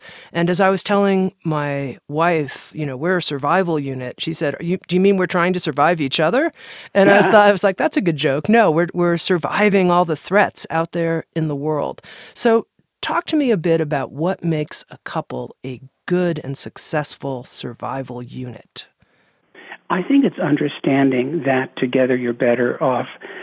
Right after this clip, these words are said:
Speaker 2: uh, if you both see it the same way, if you're both working,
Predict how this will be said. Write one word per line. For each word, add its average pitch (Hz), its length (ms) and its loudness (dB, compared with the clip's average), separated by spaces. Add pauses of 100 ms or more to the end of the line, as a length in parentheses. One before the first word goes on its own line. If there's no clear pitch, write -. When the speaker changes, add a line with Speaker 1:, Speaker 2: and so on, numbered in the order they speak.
(300)
Speaker 2:
uh, 117 140 -2 (120)
if 135 240 2
you 127 200 6
both 123 300 -2 (180)
see 135 160 4
it 120 100 0
the - 180 -18
same 123 220 4
way, 127 240 2
if 113 120 -6
you're 127 100 0
both 120 280 0
working, 131 520 -2